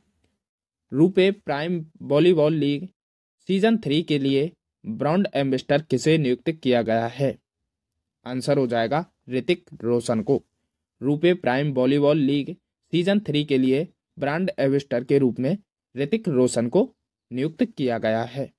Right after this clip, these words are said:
इस क्वेश्चन का आंसर आपको कमेंट करना है। अयोध्या में श्री रामलला की प्राण प्रतिष्ठा कब की गई थी? इस क्वेश्चन का आंसर आपको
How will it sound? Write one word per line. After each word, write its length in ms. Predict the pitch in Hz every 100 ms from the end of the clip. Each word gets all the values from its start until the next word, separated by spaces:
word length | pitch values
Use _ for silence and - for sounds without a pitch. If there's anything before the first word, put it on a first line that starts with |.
| _ _ _ _ _ _ _ _ _ _ _ _ _ _ _ _ _ _ _ _ _ _ _ _ -
इस 140 | 202
क्वेश्चन 360 | - 151 - 147
का 160 | 147 139
आंसर 300 | 127 143 104
आपको 280 | 120 - 160
कमेंट 420 | 135 123 131 -
करना 280 | 135 139 143
है। 220 | 156 196 _ _ _ 143
अयोध्या 440 | 156 190 180 214
में 240 | 180 156 185 _
श्री 320 | - 175 196
रामलला 500 | 135 147 170 147 143
की 160 | 165 170
प्राण 300 | 139 127 147
प्रतिष्ठा 560 | - 117 123 - 139 156 _ _ _ _ _ _ _ -
कब 200 | 160 220 - _ _
की 120 | 147 120
गई 200 | 120 113
थी? 260 | 143 - - _ _ _ _ _ _ _ -
इस 120 | 151
क्वेश्चन 380 | - 147 131 135
का 120 | 135
आंसर 260 | 127 135 123
आपको 260 | 120 180